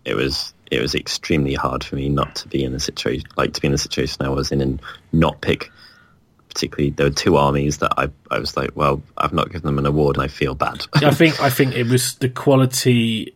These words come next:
Speaker 2: The first year was a bit smaller, the event, and two prizes made sense. Uh, this year, 'cause it's, last year, 'cause it was big, uh, we kinda got to the awards and was like, "I really wish we could give out four or five prizes," but, uh, we just didn't,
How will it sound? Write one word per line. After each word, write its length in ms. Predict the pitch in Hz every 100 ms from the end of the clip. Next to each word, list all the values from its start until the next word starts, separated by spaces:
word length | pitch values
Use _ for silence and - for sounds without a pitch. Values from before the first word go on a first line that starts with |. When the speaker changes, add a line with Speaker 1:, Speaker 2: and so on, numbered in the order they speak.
| _
Speaker 2:
The 140 | 120
first 360 | 123 139 131 -
year 120 | 117
was 140 | 110
a 20 | 113
bit 140 | 120
smaller, 300 | - 110 107
the 140 | 98
event, 320 | 98 101 98 -
and 380 | 104 101 98 - - _ _ - _
two 260 | - 117 98
prizes 400 | - 107 98 101
made 240 | 104 101
sense. 440 | - 117 123 - - - - - - -
Uh, 220 | 95 113
this 260 | 107 101 120
year, 180 | 104 95
'cause 180 | 101
it's, 300 | 104 104 - - _ -
last 340 | 123 104 110 117
year, 80 | 98
'cause 120 | 117
it 40 |
was 100 | 92
big, 400 | - 110 101 - - - - - -
uh, 220 | 98 98
we 80 | 104
kinda 280 | 104 120 107
got 240 | 110 110
to 120 | - 101
the 100 | 101
awards 360 | 101 104 -
and 80 | 104
was 140 | 101 104
like, 100 | 92
"I 40 |
really 220 | 101 101
wish 200 | 101 -
we 80 | -
could 120 | -
give 160 | 110 101
out 140 | 98
four 220 | - 107
or 60 | 101
five 340 | - 107 110
prizes," 440 | - 120 110 110 110
but, 360 | - 95 - _
uh, 140 | 98 95
we 80 |
just 120 | 92 -
didn't, 240 | 95 95